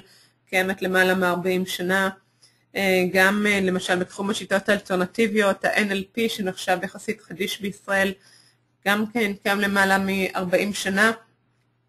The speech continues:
E M D R קיימת מאלף תשע מאות שמונים ושבע ועוד לא הגיעה לקהל הרחב.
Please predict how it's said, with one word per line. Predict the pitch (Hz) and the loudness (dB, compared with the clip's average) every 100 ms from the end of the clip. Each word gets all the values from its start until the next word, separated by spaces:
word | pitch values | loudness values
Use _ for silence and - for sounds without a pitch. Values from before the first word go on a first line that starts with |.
| _ _ _ 196 | _ _ _ -6
E | |
M | 202 190 | -4 0
D | |
R | 190 185 185 | 2 2 2
קיימת | 180 185 185 | -2 0 0
מאלף | 185 180 | 2 2
תשע | 185 185 | 0 -4
מאות | 170 - | -6 -6
שמונים | 180 175 170 | -4 -2 -2
ושבע | 165 202 196 185 175 | -2 0 2 0 0
ועוד | 165 170 | -4 2
לא | |
הגיעה | 185 165 175 170 | 2 2 0 0
לקהל | 170 - 170 | -4 -4 -2
הרחב. | 175 170 - 214 214 | -2 -6 -2 2 2